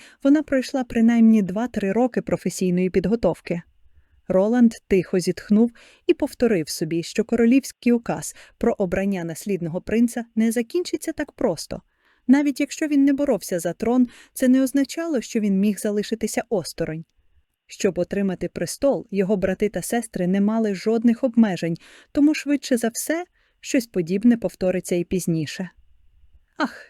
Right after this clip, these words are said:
сюди хтось іде. Мені краще пропасти, ваша високість". Соловей кокетливо послала повітряний поцілунок Роланду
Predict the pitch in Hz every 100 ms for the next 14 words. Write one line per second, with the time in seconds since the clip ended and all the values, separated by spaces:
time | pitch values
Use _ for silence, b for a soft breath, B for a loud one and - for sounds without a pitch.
0 | - - 220 214 - 196 226 180 175 165
1 | _ _ _ - 294 226 226 214 - 233
2 | - 139 170 - - 156 - _ - 185
3 | - 196 185 - 165 - - - - _
4 | _ _ _ _ _ _ _ - 220 208
5 | 214 220 202 - 220 - 196 196 196 -
6 | 208 208 202 214 220 220 214 226 226 -
7 | 226 233 240 - 311 330 311 294 311